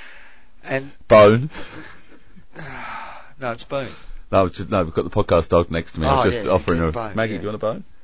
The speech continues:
Speaker 2: Anyway.
Speaker 1: No, I'm sorry. I can't. I, I
Speaker 2: Carry on.
Speaker 1: apologise to Belgian fans there, 'cause we've got a great Australian legend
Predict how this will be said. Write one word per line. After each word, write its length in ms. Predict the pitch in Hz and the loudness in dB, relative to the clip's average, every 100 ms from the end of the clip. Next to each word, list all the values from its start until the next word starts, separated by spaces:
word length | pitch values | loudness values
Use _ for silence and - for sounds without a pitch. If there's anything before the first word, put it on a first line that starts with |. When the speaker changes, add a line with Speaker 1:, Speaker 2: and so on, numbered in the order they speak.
| - - - | -16 -16 -6
Speaker 2:
Anyway. 160 | 92 | 2
Speaker 1:
No, 80 | 165 | 6
I'm 160 | 214 214 | 6 4
sorry. 260 | - 214 151 | 2 4 4
I 40 | |
can't. 240 | - 170 | 4 -2
I, 120 | 147 147 | 0 2
I 100 | 180 | 6
Speaker 2:
Carry 200 | 185 196 | 6 8
on. 40 | |
Speaker 1:
apologise 560 | 214 233 226 196 160 151 | 8 6 4 4 4 2
to 60 | 127 | -2
Belgian 360 | 135 131 131 | 2 2 0
fans 440 | 120 - 120 123 113 | -6 -2 -2 -2 -4
there, 180 | 98 107 | -4 -4
'cause 240 | 127 - | -8 -6
we've 200 | 165 170 | -4 -2
got 240 | 156 139 | 0 0
a 60 | 131 | -2
great 320 | 117 139 170 | 0 2 2
Australian 560 | 147 - 131 123 123 107 | -2 -2 0 0 -4 -8
legend 500 | 113 113 110 92 | -8 -6 -10 -12